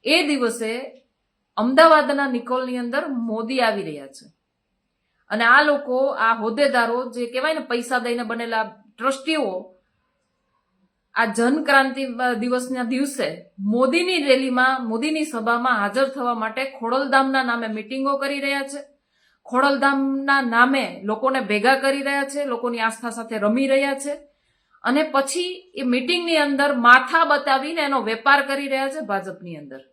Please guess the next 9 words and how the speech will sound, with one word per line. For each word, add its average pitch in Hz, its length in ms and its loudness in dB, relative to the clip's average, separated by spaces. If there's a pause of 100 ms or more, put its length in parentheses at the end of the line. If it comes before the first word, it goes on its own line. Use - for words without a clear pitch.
(320)
પોતાની 269 400 0
ટિકિટો 247 380 -8
માટે, 208 260 -4
કારણ 240 220 -4
કે 220 80 -8
અમદાવાદમાં 214 560 -4
કોર્પોરેશન 190 640 -10
આવવાની 143 340 -16
છે. - 140 -20